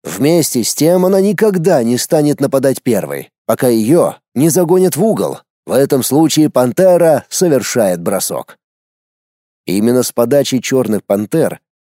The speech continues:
к американским полицейским прилипло прозвище «свиньи». А когда оно прочно закрепилось за ними,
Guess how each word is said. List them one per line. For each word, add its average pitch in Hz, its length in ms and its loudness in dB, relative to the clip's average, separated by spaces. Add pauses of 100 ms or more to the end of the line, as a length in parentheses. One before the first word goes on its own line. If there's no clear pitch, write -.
к - 40 -6
американским 151 720 0
полицейским 113 720 0
прилипло 190 520 -2
прозвище 196 760 0 (180)
«свиньи». 98 760 -6 (800)
А 95 140 0
когда 127 380 2
оно 147 160 0
прочно 147 480 0
закрепилось 127 680 0
за 95 220 -2
ними, 120 460 -4